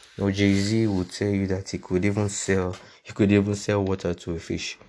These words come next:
And so on. They specify many things like this. They learn, they determine, and they have enough passion. I won't technically say love for what they do.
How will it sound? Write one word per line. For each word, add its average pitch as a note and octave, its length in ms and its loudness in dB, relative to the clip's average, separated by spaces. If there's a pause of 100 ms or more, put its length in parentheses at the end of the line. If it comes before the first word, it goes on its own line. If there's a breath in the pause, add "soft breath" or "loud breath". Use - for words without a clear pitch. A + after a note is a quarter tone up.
(340 loud breath)
And A2 120 -2
so - 180 -4
on. G2+ 240 2
They A2+ 380 4
specify A#2 800 -4
many A2+ 280 -2
things G2+ 360 -6
like F2+ 180 -2
this. F#2+ 300 -4
They G#2+ 200 4
learn, G#2+ 460 2 (340 loud breath)
they G#2 120 -6
determine, G#2+ 640 -6
and G#2 160 -4
they G#2+ 60 -4
have B2 200 0
enough G#2 340 -4
passion. - 380 -6 (400 loud breath)
I B2 60 4
won't F#3 160 4
technically B2+ 460 0
say A2+ 200 0 (180)
love G2+ 280 0
for - 320 -8
what F#2 260 -8
they F2+ 100 -14
do. E2 260 -12